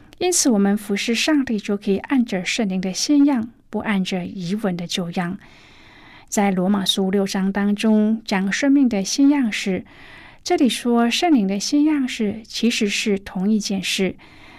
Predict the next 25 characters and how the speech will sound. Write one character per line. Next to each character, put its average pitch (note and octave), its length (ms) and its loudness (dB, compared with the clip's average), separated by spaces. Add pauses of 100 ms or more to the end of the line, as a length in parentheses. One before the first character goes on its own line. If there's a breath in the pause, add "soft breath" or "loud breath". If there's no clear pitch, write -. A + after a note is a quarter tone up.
(260 loud breath)
基 F4 220 2
督 E4+ 180 0
为 E4+ 180 0
我 A#3 120 4
们 F#3+ 200 2
死， G#3+ 420 -2 (220)
给 G3+ 140 -2
我 G3+ 100 -2
们 F3+ 220 -4
新 F#3+ 240 -2
生 F#3 220 -2
命， F#3+ 340 2 (540 loud breath)
这 A3 340 4
生 D#4+ 220 -2
命 E4+ 200 0
在 D4 180 -4
我 A#3 160 -4
们 G3+ 220 2
里 B3 160 0
面 F#3 340 0
成 G3+ 320 -2
为 F#3+ 280 0
圣 A3 340 -2
灵 F3 180 -8
的 F#3 220 -6